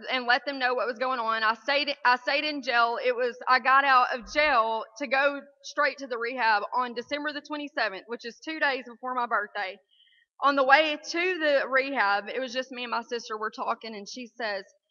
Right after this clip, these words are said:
"You know, Jackie, it was the weirdest thing that, uh, whenever Chris, the officer, when he called me and he was telling me that you had decided that you wanted to go to rehab, you know, about a month before that, I had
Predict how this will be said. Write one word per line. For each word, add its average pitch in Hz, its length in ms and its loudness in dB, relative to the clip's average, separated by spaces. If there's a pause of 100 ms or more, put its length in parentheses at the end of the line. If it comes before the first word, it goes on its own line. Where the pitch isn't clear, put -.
(200)
"You 285 120 -4
know, 277 160 0
Jackie, 277 440 -2
it 214 80 -8
was 226 160 -8
the 226 80 -10
weirdest 262 480 -8
thing 202 440 -10 (160)
that, 220 260 0 (100)
uh, 208 220 0
whenever 247 380 -4
Chris, 240 500 -2
the 220 60 -4
officer, 226 480 -4
when 233 140 -8
he 302 140 -4
called 320 300 2
me 233 220 -8
and 233 80 -10
he 269 120 -8
was 262 140 -8
telling 262 320 -2
me 233 160 -10
that 202 160 -6
you 262 140 -6
had 233 120 -2
decided 233 460 0
that 196 140 -10
you 254 160 -8
wanted 233 280 -6
to 233 80 -8
go 233 200 -4 (100)
to 262 100 -12
rehab, 247 560 0 (440)
you 294 120 -2
know, 262 240 6 (120)
about 269 260 10
a 262 40 2
month 294 380 2
before 349 400 -2
that, 233 340 0
I 277 140 8
had 294 240 -4